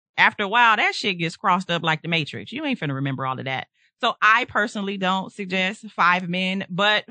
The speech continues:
for the people, as far as why they suggest five men,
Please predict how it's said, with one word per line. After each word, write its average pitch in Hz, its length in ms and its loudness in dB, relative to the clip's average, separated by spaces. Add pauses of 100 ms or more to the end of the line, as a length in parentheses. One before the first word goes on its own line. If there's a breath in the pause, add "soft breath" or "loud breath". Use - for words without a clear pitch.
for 202 280 -4
the 185 100 -4
people, 196 580 -6
as 165 180 0
far 185 160 0
as 165 200 -2
why 160 360 4
they 240 180 0
suggest 240 520 -4
five 233 300 2
men, 240 380 -4